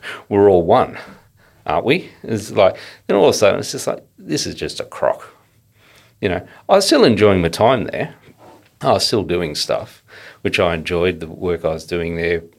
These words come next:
trying to develop a soap manufacturing industry, and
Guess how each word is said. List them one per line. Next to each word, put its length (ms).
trying 220
to 60
develop 440
a 160
soap 340
manufacturing 720
industry, 600
and 180